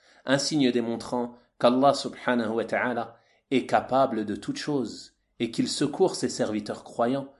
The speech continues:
s'ils font preuve de piété et d'endurance. وَمَا كَانَ أَكْثَرُهُمْ مُؤْمِنِينَ. Mais la plupart d'entre eux ne croient pas. La plupart des gens ne tirent pas de leçon de cela. La plupart des gens sont dans l'insouciance et l'indifférence.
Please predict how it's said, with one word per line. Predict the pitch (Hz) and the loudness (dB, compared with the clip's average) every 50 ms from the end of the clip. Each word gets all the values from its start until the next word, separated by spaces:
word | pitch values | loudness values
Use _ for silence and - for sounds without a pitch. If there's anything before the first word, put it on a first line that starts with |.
| _ _ _ | _ _ _
s'ils | - - 113 104 - | -10 -4 -4 -4 -4
font | - - 104 | -4 -6 -6
preuve | - - - 113 117 117 113 110 98 90 | -6 -4 -2 0 2 2 2 0 -2 -4
de | 90 90 | -8 -10
piété | 87 - - 107 104 - 127 117 | -10 -8 -8 -8 -8 -6 -6 -6
et | 101 | -6
d'endurance. | 101 98 92 87 101 98 117 120 117 - - - - - - _ _ _ _ _ _ _ _ - | -6 -8 -8 -6 -8 -6 -6 -8 -8 -10 -12 -12 -14 -16 -18 _ _ _ _ _ _ _ _ -8
وَمَا | 95 92 92 90 92 90 87 87 87 82 | -6 -4 -4 -4 -6 -6 -8 -8 -8 -10
كَانَ | - - 110 101 98 92 90 87 90 - - | -8 -6 -4 -2 -2 -2 -4 -4 -6 -8 -8
أَكْثَرُهُمْ | 117 107 - - - - 107 90 90 87 82 98 107 104 87 | -10 -12 -12 -12 -12 -6 -4 -4 -4 -4 -6 -6 -6 -6 -6
مُؤْمِنِينَ. | 85 - - - 92 80 85 95 87 80 80 80 82 82 _ _ _ _ _ _ _ _ - | -8 -10 -10 -10 -10 -10 -8 -10 -10 -10 -12 -14 -16 -18 _ _ _ _ _ _ _ _ -4
Mais | 104 110 117 | -2 0 2
la | 113 95 | 0 0
plupart | - - - - 120 120 120 - - 113 101 95 92 82 87 | -2 -6 -10 -6 -2 -2 -2 -4 -4 -6 -4 -4 -4 -6 -8
d'entre | 90 92 90 87 - - - 123 | -8 -10 -10 -10 -12 -10 -8 -6
eux | 123 | -6
ne | 110 | -6
croient | - - - - - 87 - | -8 -12 -12 -12 -10 -10 -10
pas. | - - - - - - _ _ _ _ _ _ _ _ | -12 -18 -18 -18 -20 -20 _ _ _ _ _ _ _ _
La | - 113 117 | 0 0 0
plupart | - - 143 - 156 139 135 | 0 -2 -4 0 0 -2 0
des | 123 127 120 | 0 -4 -2
gens | 113 139 139 | -2 -2 -2
ne | 127 110 | -2 -2
tirent | 110 - 113 - - | -2 -6 -10 -10 -8
pas | - 123 123 | -4 -4 -2
de | 120 110 | -2 -2
leçon | 101 104 101 - - - 117 107 | -4 -4 -6 -8 -8 -10 -8 -8
de | 95 | -8
cela. | - - - 82 - - - - _ _ _ _ _ _ _ _ - | -10 -10 -12 -12 -14 -16 -20 -20 _ _ _ _ _ _ _ _ -4
La | 113 | -4
plupart | 113 - 151 147 151 147 131 | -2 -2 -4 2 2 2 2
des | 123 127 123 | 2 0 -2
gens | 117 139 139 | -2 -2 -4
sont | 135 - 123 110 | -4 -6 -8 -6
dans | 107 104 107 | -6 -4 -4
l'insouciance | 110 117 120 - - 120 110 - - 123 123 123 120 117 - - | -4 -4 -6 -6 -8 -8 -10 -8 -6 -6 -4 -4 -4 -6 -6 -8
et | 104 | -8
l'indifférence. | 95 101 104 107 107 107 - 117 117 120 120 - - - - - - - - _ | -8 -8 -8 -10 -12 -12 -10 -10 -10 -10 -12 -12 -14 -12 -12 -12 -14 -16 -18 _